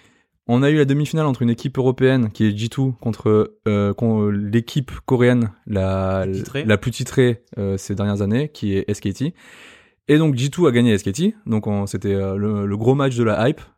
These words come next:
Speaker 1: Euh, c'était deux grosses équipes qui, c'était un, tout le monde dit que c'était un peu la finale avant la, avant la finale. Et donc si je parle de ça,
Speaker 2: Incroyable en plus.
Speaker 1: ouais, si je parle de ça, c'est parce qu'ils ont p-, complètement pété les records, euh, au niveau de, en termes de vues d'e-sport.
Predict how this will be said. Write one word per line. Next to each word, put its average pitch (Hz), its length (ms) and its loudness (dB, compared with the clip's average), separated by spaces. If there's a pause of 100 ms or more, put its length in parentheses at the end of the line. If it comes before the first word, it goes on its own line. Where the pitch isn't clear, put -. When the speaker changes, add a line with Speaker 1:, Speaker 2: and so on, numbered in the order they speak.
(120)
Speaker 1:
Euh, 101 240 -4
c'était - 240 -6
deux 110 200 -2
grosses 131 240 0
équipes 147 260 -4
qui, 98 240 -2
c'était 110 240 -2
un, 110 180 2
tout - 160 -4
le 143 40 2
monde 135 80 2
dit 131 80 -4
que 131 40 -6
c'était - 120 -4
un 107 40 0
peu 127 140 -2
la 107 160 0
finale 120 260 -2
avant 104 220 -2
la, 98 340 -4
avant 101 200 -4
la 98 60 -2
finale. 117 300 -4 (960)
Et 139 80 4
donc 135 140 4
si 131 100 0
je 170 60 -2
parle 156 160 4
de 123 80 2
ça, 123 140 2
Speaker 2:
Incroyable 123 340 -4
en 107 60 -12
plus. - 280 -20
Speaker 1:
ouais, 110 240 2
si - 140 -6
je 151 40 -6
parle 143 140 2
de 123 60 2
ça, 156 120 2
c'est 165 120 -4
parce 113 180 -2
qu'ils 113 300 0
ont 113 80 0
p-, - 120 -14 (160)
complètement 151 380 -2
pété 151 300 -2
les 143 60 2
records, 135 580 0
euh, 107 600 0
au 107 100 -2
niveau 110 260 0
de, 113 100 -2
en 110 140 -2
termes 117 180 2
de 113 80 2
vues 110 240 -2
d'e-sport. 123 400 -2